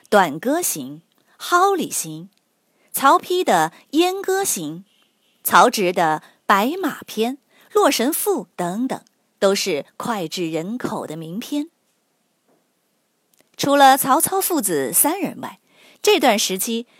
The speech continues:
前所未有的涌现了大量的文学家。这时的年号是建安，因此其中最有名的几个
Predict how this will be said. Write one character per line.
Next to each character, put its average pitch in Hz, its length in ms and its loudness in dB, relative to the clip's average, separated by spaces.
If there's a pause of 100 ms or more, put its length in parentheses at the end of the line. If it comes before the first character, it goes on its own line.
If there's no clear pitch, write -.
(120)
前 233 300 2
所 185 220 6
未 226 220 2
有 165 260 0
的 180 120 -2 (120)
涌 247 200 0
现 320 220 0
了 262 140 0
大 381 260 -4
量 208 180 -6
的 160 140 -4
文 175 200 -2
学 139 200 -6
家。 156 240 -10 (1500)
这 427 220 2
时 - 160 0
的 214 120 2
年 190 260 -2
号 170 480 4
是 160 420 -4 (160)
建 233 320 -2
安， 262 220 -8 (800)
因 370 200 -2
此 180 380 -2 (260)
其 302 220 0
中 359 200 -2
最 392 300 2
有 185 160 2
名 185 260 -4
的 403 120 -2
几 151 180 -6
个 156 260 -2